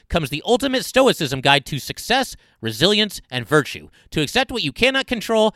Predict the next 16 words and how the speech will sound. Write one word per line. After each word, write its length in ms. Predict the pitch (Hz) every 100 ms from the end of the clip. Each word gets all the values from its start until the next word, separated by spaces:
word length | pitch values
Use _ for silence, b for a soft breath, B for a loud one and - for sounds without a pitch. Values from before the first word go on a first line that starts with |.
| b
and 80 | 131
adapt 440 | 123 131 185 -
to 80 | 139
what 200 | 127 180
you 120 | 170
can. 320 | - 131 85 82 b b
Sports 380 | - - 277 202
teams 240 | 247 262
across 320 | 190 - 233 208
the 60 |
country 360 | - 190 180 202
are 140 | 139
applying 380 | 131 - 202 208
this 120 | 151
popular 480 | - 214 262 262 254
philosophy 720 | - 190 196 190 190 202 185